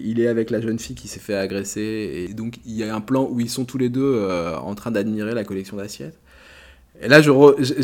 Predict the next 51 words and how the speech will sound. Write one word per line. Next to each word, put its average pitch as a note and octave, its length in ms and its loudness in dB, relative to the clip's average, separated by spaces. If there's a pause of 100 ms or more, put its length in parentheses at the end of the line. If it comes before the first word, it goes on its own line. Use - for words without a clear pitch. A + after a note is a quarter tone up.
(120)
je, D#3 60 0
ça D3 140 4
m'a D3 140 8
re-, D#3+ 300 8
retilté, E3 420 2
là. D3+ 140 0
Ah, G3 180 0
c'est D#3 160 -4
pour D3 120 -10
ça F#3+ 100 -2
que F#3+ 60 -10
tout C#3+ 200 -8
à C#3+ 60 -2
l'heure, D3 180 -4
il B2 80 -2
a A#2 80 0
dit, « C3 160 -6
J'avais A2 220 0
peut-être A#2 260 -6
acheté A2+ 240 -10
trop - 180 -12
d'assiettes. » A2 380 -10
C'est G#3 160 -10
peut-être F#3 200 2
pour D#3+ 140 -4
ça E3+ 120 2
que - 80 -14
ta C#3 100 2
femme C3+ 240 0
s'est A2+ 140 -6
barrée. G#2 340 -6 (240)
Peut-être. - 420 -6 (160)
Sait-on A#2+ 320 -8
jamais. B2 500 0
Sinon, C3+ 300 0
dans C#3 140 0
le, A#2 800 2 (400)
<laughs> - 300 -16
dans B2+ 220 -4
le A#2 60 -2
genre B2+ 200 2
réplique C3+ 360 0
qui C3 100 -6
m'a B2 100 2
fait B2+ 100 -2
marrer, A#2 240 0
à - 20 0
un C3 40 0
moment, A#2 200 0
il A#2 140 2
dit, « A#2+ 240 -4